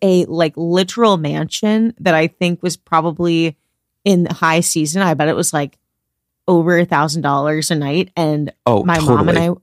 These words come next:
Speaker 1: we went, and it was like, now, granted, we had nothing to do once we <laughs> got there, but it
Speaker 2: Just
Speaker 1: was, like,
Speaker 2: watch movies. That's
Speaker 1: literally,
Speaker 2: it.
Speaker 1: yeah, we watched, we went out to dinner. It was like, I think I remember it was, like, a hundred and seventy-nine dollars a night. We were literally
Speaker 2: Oh my
Speaker 1: staying in a
Speaker 2: God.
Speaker 1: mansion. Yeah,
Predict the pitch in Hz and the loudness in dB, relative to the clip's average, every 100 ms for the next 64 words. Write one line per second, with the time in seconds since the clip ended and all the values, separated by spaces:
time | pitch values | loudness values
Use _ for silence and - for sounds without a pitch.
0 | _ _ _ _ - 180 202 165 165 190 | _ _ _ _ -6 -2 0 0 0 0
1 | 196 185 - - 170 160 _ 196 170 - | 0 0 0 0 0 -2 _ -2 -2 -2
2 | 190 165 147 170 170 180 185 151 127 147 | -2 -2 0 0 0 0 0 -2 0 -2
3 | 139 139 156 - 254 - - 285 247 254 | -2 -4 -4 -4 -4 -4 -2 -2 0 -2
4 | 254 - 240 - 330 294 226 233 - 190 | 0 0 -2 -2 -8 -6 0 2 4 4
5 | 180 170 135 120 135 208 226 285 294 269 | 2 4 4 4 4 2 4 4 4 0
6 | - - _ _ _ _ - 370 277 _ | -8 -18 _ _ _ _ 2 2 2 _
7 | _ 240 262 262 247 - 254 233 208 185 | _ 2 4 4 0 2 4 4 2 2
8 | 220 233 - 247 262 285 269 - 185 180 | 4 4 4 2 2 0 -4 -4 -6 -2
9 | 233 247 - _ _ _ _ - 180 190 | -4 -6 -12 _ _ _ _ -10 -6 -4
10 | 196 196 - 190 156 - 190 190 202 180 | -4 -4 -4 -6 -6 -4 -2 0 0 -2
11 | - 170 165 151 151 151 151 160 160 156 | -4 -2 -2 0 0 0 0 -2 -4 -6
12 | - 226 208 233 226 226 220 - 247 196 | 0 2 4 4 4 4 2 2 2 2
13 | 170 107 120 143 101 139 156 _ _ _ | 2 2 4 2 2 -2 -6 _ _ _
14 | _ _ - 208 208 160 | _ _ -2 2 4 4